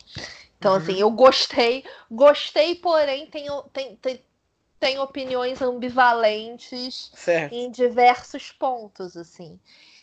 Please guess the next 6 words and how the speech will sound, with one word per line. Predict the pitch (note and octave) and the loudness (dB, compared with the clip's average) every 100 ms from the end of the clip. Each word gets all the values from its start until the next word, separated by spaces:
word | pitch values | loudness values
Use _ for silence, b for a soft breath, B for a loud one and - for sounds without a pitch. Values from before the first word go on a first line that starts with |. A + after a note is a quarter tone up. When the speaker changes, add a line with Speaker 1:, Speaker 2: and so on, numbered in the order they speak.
| b - | b 0
Speaker 1:
Eu | A#3+ C4 | 2 2
acho | C#4 D#4 - - E4 - | -2 -6 -10 -10 -12 -10
que | - - C#4+ | -12 -10 -8
o | D4 | -10
primeiro | D4 - C#4+ C4+ C4 D#4+ F#4+ E4+ | -10 -12 -12 -10 -6 -2 0 0
deles, | G#3+ G#3+ A3 A#3 F#3 F3+ - - | -2 0 0 -4 -6 -10 -12 -14